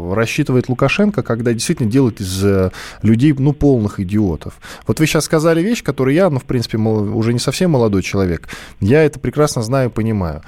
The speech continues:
В Беларуси выходят на протесты совсем молодые люди, которые это знают прекрасно. Вот, э, а Лукашенко им говорит, что, э, что интернет отключают на Западе. Но это же бред сивой кобылы. На что он реально рассчитывает?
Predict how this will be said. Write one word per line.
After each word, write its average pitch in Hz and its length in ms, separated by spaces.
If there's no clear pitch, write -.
В 98 60
Беларуси 175 480
выходят 156 420
на 131 80
протесты 139 480
совсем 139 360
молодые 127 340
люди, 160 200
которые 131 380
это - 120
знают 139 360
прекрасно. 143 920
Вот, 143 280
э, - 40
а 123 840
Лукашенко 151 560
им 143 100
говорит, 139 360
что, 120 440
э, 98 320
что 110 400
интернет 107 400
отключают - 460
на 92 100
Западе. 87 340
Но 101 100
это 107 140
же 101 120
бред 110 320
сивой 92 280
кобылы. 92 380
На 95 100
что 127 360
он 110 140
реально 104 380
рассчитывает? - 640